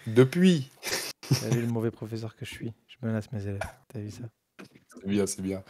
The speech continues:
Speaker 1: Il faut un peu.
Speaker 2: Non, c'est pas mon genre.
Speaker 1: Euh, ça va, c'est, c'est pas des menaces méchantes.
Speaker 2: Ouais, ça va.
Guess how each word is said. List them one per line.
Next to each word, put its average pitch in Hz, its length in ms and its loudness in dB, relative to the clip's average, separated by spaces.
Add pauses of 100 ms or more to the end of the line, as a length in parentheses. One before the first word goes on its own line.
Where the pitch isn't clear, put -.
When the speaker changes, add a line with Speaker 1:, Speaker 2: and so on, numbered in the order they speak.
(320)
Speaker 1:
Il 98 80 -2
faut 120 220 12
un 101 60 12
peu. 92 280 -2 (840)
Speaker 2:
Non, 113 280 -4
c'est - 140 -18
pas 104 140 -6
mon 101 120 -10
genre. 98 160 -12 (140)
Speaker 1:
Euh, 101 280 0 (1300)
ça - 200 0
va, 87 120 2
c'est, - 240 -6
c'est - 160 0
pas 87 100 6
des 87 100 2
menaces 90 260 2
méchantes. 98 420 -4 (460)
Speaker 2:
Ouais, 110 200 -8
ça - 180 -14
va. 104 120 -14